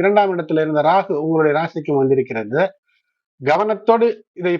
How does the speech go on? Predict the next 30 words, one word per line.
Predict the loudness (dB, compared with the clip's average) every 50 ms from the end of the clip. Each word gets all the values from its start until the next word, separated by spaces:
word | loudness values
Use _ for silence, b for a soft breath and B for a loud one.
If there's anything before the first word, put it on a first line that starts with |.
| 0 0
பரிசீலித்து | 0 0 0 0 0 0 0 -2 -6 -6
செல்ல | -4 -2 0 0
வேண்டும் | 0 0 0 0 0 0
என்றால், | 0 2 2 2 2 0 0 0
ஜென்மச்சனி | 0 0 0 -2 -2 0 0 0 0 0 0 0 0
போன்ற | 0 0 0 0 0 0 0
ஒரு | 0 -2 0
உபாதை | 0 0 0 0 -2
தருவதற்கான | -4 -4 -2 -2 -2 -2 -4 -6 -6 -6 -6 -4 -4 -4 -2
வாய்ப்புகள் | 0 0 0 0 -2 -6 -10 -8 -6 -4 -4
அதிகம் | -4 -2 -2 -2 -2 -2
இருக்கும். | -4 -6 -10 -10 -8 -6 -4
ஆனால் | -2 0 0 0 0 -2 -4 _ _ _ _ _ _ _ _ _ _ _ _ _ _ _ _ _ _ _ -4
தெய்வ | -2 -2 -2 0 -2 -2 0 0
பக்தி, | -2 -2 -4 -4 -4 -2 0 2
தெய்வ | 2 2 2 2 0 0
அனுகிரகத்தோடு | 0 -2 -4 -2 -2 -2 -2 -4 -2 0 0 0 0 -2 -4 -6 -10 _ _ _ _ _ _ _ b b b _ _ _ _ _ _ _ _ _ _ _ _ _ -6
குறிப்பாக | -4 -4 -2 0 -2 -2 -2
செல்ல | -2 -2 -2 0 0
வேண்டும் | 0 0 0 0 0
என்றால், | 2 0 0 0 2 2
தெய்வ | 2 2 2
பக்தி | 0 -2 -6 -4 -4 -2 0
இருக்கிறதா, | -2 -2 0 0 0 0 2 0 0 0 -2 -4 -4
கிடைக்குமா | -2 -2 -2 -2 -2 -2 -2 -2 -2 -2 -2
என்றால், | 0 0 -2 -2 -4 -6 -6 -2
ஹண்ட்ரட் | 0 0 0 0 -2 -4 -10
பர்சன்ட் | -14 -10 -8 -8 -8 -6 -6
கிடைக்கும். | -6 -6 -6 -8 -12 -20 -20 _ _ _ _ _ _ _ _ _ _ _ -6
ஏனென்றால், | -4 -2 -2 -2 -4 -4 -2 0 0 0 -2 -4